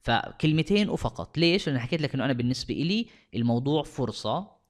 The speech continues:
فبدي أستغل فرصة وأربح منها كتير، مش مضاربة. فبدور على الدومينات اللي فيها كلمتين بس. الآن بمسك كلمة وبشوف الكلمات اللي ممكن تيجي قبلها،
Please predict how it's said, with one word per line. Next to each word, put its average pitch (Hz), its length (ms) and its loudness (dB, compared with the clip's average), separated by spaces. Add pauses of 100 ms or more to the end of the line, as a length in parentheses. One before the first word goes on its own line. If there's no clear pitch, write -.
فبدي 107 460 -6
أستغل 131 540 -2
فرصة 110 460 -8
وأربح - 460 -4
منها 104 180 0
كتير، 104 380 -8 (300)
مش 190 280 -4
مضاربة. 123 560 0 (580)
فبدور 120 800 2
على 110 200 4
الدومينات 107 760 0
اللي 107 100 -4
فيها 113 180 -2
كلمتين 113 640 -2
بس. - 340 -4 (360)
الآن 139 260 0
بمسك 220 380 2
كلمة 143 500 0
وبشوف 240 300 0
الكلمات 226 380 2
اللي 214 120 0
ممكن 196 200 -2
تيجي 170 240 0
قبلها، 147 580 0